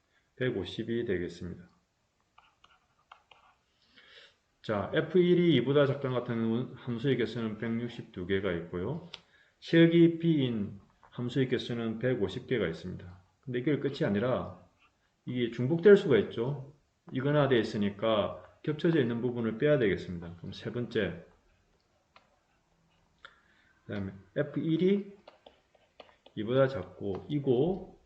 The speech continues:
그 다음에 치역이 B인 경우 구해서 뺄셈 해줘야 됩니다. 그죠? 그래서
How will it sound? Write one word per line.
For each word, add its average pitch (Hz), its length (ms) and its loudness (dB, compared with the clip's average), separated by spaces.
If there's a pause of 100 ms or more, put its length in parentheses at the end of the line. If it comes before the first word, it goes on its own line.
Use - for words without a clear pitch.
(260)
그 - 120 -20
다음에 135 680 -2 (260)
치역이 151 640 0
B인 123 280 -4
경우 90 360 -6 (2250)
구해서 139 760 0
뺄셈 151 300 -2
해줘야 98 220 -2
됩니다. 85 360 -10 (320)
그죠? 110 360 -10 (480)
그래서 147 920 2